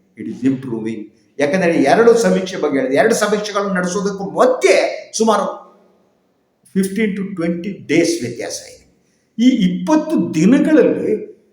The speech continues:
ಬಿ ಜೆ ಪಿ ಲಾಸ್ಟ್ another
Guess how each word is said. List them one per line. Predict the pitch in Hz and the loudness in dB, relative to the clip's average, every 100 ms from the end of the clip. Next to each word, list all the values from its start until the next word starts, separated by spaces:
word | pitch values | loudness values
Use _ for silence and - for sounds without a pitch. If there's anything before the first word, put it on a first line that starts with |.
| _ _ | _ _
ಬಿ | - 233 285 285 | 0 4 6 6
ಜೆ | 302 285 | 4 2
ಪಿ | 269 220 | 0 0
ಲಾಸ್ಟ್ | 135 135 185 - - - - - _ _ _ _ _ _ _ _ - | 2 2 2 0 -4 -10 -16 -18 _ _ _ _ _ _ _ _ -20
another | - 135 185 - - | -12 -8 -6 -6 -8